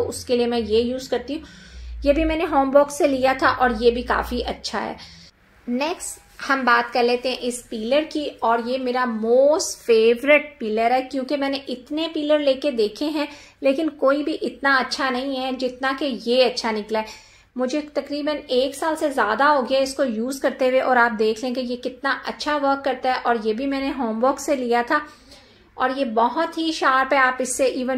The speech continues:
वेजिटेबल्स के अलावा आप इससे फ्रूट, एप्पल, मैंगो भी बहुत अच्छे तरीके से जो है पील कर सकते हैं।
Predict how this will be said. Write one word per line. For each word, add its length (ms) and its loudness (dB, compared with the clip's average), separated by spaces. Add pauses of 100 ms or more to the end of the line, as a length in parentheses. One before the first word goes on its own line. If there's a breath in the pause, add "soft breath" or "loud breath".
वेजिटेबल्स 680 0
के 100 0
अलावा 320 4
आप 260 2
इससे 220 0
फ्रूट, 460 -2
एप्पल, 500 2
मैंगो 400 4
भी 240 0
बहुत 380 -2
अच्छे 260 -2
तरीके 340 0
से 180 -2
जो 160 0
है 160 -4 (120)
पील 240 -4
कर 140 0
सकते 320 -4
हैं। 180 -2